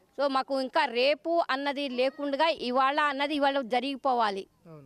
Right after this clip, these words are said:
Speaker 1: అలాంటి, అలాంటి స్ప-, గ-, గవర్నమెంట్ చేస్తుందండి.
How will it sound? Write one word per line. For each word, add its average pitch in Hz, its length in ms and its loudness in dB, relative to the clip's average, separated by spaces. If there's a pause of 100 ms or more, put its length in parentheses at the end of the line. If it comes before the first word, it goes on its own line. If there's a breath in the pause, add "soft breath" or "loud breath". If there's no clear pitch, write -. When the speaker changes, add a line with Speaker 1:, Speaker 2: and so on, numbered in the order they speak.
(140)
Speaker 1:
అలాంటి, 262 440 0 (1200)
అలాంటి 247 760 -2 (480)
స్ప-, - 140 -6
గ-, 190 580 -2
గవర్నమెంట్ 294 720 0 (160)
చేస్తుందండి. 240 680 -2